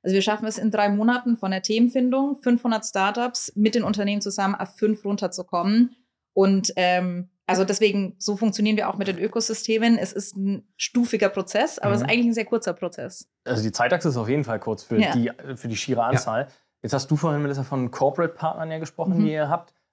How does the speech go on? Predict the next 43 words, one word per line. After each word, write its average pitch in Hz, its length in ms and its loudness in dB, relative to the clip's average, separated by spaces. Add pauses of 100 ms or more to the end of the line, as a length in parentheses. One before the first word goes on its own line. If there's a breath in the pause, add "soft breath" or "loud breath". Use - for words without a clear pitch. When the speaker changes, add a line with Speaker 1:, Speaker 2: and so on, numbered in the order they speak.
(100)
Speaker 2:
Ähm, 123 680 -2
Corporate-Partner, 147 640 -2
was 123 140 -4
bedeutet 127 320 -2
denn 117 80 -8
das 107 180 -8
für, 64 520 -10
für - 120 -14
euch - 140 -14
dann 123 160 -8
in 110 80 -10
dem 113 160 -12
Fall? - 260 -12 (760 loud breath)
Speaker 3:
Wir 143 680 -2
sind - 560 -2
ja 123 360 2
eine 120 200 -2
Plattform - 560 -8
für 139 120 0
Innovation 123 440 0
und 113 80 0
Nachhaltigkeit 160 920 -4
und 131 220 4
in 127 60 4
dieser 127 180 0
Plattform 127 380 -2
kommen 127 200 2
ganz 120 140 0
verschiedene 117 380 0
Stakeholder-Gruppen 107 680 -2
zusammen. 101 340 -6
Speaker 2:
Mhm. 107 180 -6
Speaker 3:
Das 113 140 -6
sind 117 100 2
eben 117 240 -4
einmal 120 500 0 (200)
Startups, 151 460 -2
die 139 100 -2
wir 135 80 2
schon 143 160 0
besprochen 139 340 -2
Speaker 2:
Mhm. 135 40 2
Speaker 3:
hatten, 139 300 -2